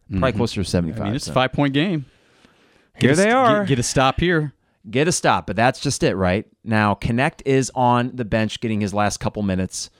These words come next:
Speaker 1: of a breather. So,
Speaker 2: Shannon's
Speaker 1: an
Speaker 2: back out
Speaker 1: opportunity.
Speaker 2: there. Shannon's out there.
Speaker 1: Uh, he won't sit. You can't sit him. All right, so this is Vescovi up top getting a pick. And this is Domask on him over, I don't know some of these Tennessee guys' names, so I'll just,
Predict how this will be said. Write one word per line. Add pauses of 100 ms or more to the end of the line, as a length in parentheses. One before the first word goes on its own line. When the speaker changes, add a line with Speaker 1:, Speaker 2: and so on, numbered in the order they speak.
(600)
Speaker 1:
of
a
breather.
So,
Speaker 2:
Shannon's
Speaker 1:
an
Speaker 2:
back
out
Speaker 1:
opportunity. (140)
Speaker 2:
there.
Shannon's
out
there.
Speaker 1:
Uh,
he
won't
sit. (240)
You
can't
sit
him. (1120)
All
right,
so
this
is
Vescovi
up
top
getting
a
pick. (720)
And
this
is
Domask
on
him
over,
I
don't
know
some
of
these
Tennessee
guys'
names,
so
I'll
just,